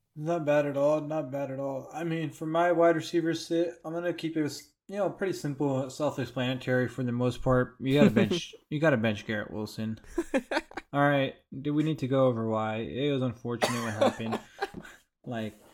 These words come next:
Speaker 1: you know, I feel bad for them, feel bad for Aaron Rodgers, I feel bad for everybody, but it happened, and we have to deal with what happens, and, you know, that's just the name of the game, right? So it's hard for me to, you know, I wouldn't say bench him. I'd say, honestly, look to trade him away or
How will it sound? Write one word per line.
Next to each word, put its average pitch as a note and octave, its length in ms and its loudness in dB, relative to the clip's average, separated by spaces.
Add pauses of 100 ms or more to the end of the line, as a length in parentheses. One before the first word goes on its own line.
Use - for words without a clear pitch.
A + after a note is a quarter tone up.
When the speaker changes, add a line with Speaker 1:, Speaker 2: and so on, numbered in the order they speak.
(160)
Speaker 1:
you C3 80 -4
know, A#2+ 120 -2
I A#2 100 -4
feel C3+ 180 -4
bad B2 320 0
for B2+ 100 -6
them, A#2 400 -4
feel B2 140 -8
bad A#2+ 320 -4
for A#2 60 -8
Aaron A2+ 200 -8
Rodgers, A#2 540 -8
I - 20 -16
feel D#3 160 -12
bad D#3 260 -6
for - 80 -10
everybody, G#2+ 520 -8 (160)
but B2+ 440 0
it A#2+ 140 -4
happened, A#2 420 -2 (140)
and A2+ 220 -6
we A2 80 -6
have A2+ 220 -4
to A2 60 -14
deal A2+ 180 -4
with A2+ 200 -6
what A#2 140 -4
happens, A2 500 -4 (140)
and, A#2 360 -4
you A2 120 -4
know, A2 160 -2
that's A2 260 -6
just A2 240 -8
the A#2+ 80 -8
name A2+ 160 -2
of A2+ 60 -4
the A2 80 -6
game, A#2 360 -4
right? A2 300 -2 (540)
So A2+ 320 -2
it's B2+ 200 -6
hard D#3 220 2
for - 80 -8
me C#3+ 160 -2
to, B2 160 0 (160)
you B2+ 160 -6
know, G#2+ 140 -6
I A2 80 -6
wouldn't C#3 180 -4
say C3 160 -4
bench A2+ 380 -4
him. A#2+ 180 -4
I'd B2+ 240 -4
say, C3 140 -4
honestly, A#2+ 320 -6
look A#2 220 -8
to - 40 -20
trade A#2+ 260 -6
him A2 100 -4
away A#2 500 -4
or G#2 260 -10